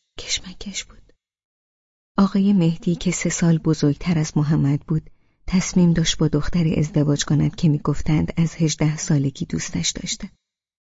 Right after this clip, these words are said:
منتها مشکل از آنجا پیش آمده بود که اولاً توی خانواده‌هایی مثل ما رسم نبود خود پسر با دختری آشنا شود و ثانیاً اینکه دختری هم آزادی داشته باشد که با پسری آشنایی برقرار کند چیزی غیر قابل قبول بود.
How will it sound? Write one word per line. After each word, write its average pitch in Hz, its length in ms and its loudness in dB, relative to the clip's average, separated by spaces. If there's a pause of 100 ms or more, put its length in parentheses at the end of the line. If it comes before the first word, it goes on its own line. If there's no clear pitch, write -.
(340)
منتها 170 600 4 (260)
مشکل 175 400 2
از 170 160 0
آنجا 156 300 4
پیش - 240 2
آمده 156 300 4
بود 147 180 0
که - 180 -4
اولاً 156 400 2
توی 160 260 -2
خانواده‌هایی 151 840 4
مثل 151 380 2
ما 143 220 2 (400)
رسم 180 400 -2
نبود 208 260 0
خود - 260 4
پسر 151 420 0
با 151 140 -2
دختری 151 520 -2
آشنا 156 320 -2
شود - 440 -6 (320)
و 175 80 6
ثانیاً 156 600 4
اینکه 165 440 2
دختری 165 420 2
هم 175 260 2
آزادی 156 420 2
داشته 165 340 0
باشد 151 360 0
که 160 100 -2
با 143 120 2
پسری 170 440 2
آشنایی 147 480 4
برقرار 147 540 0
کند 151 380 2
چیزی 165 320 0
غیر 170 340 0
قابل 165 360 -4
قبول 165 500 -6
بود. - 220 -14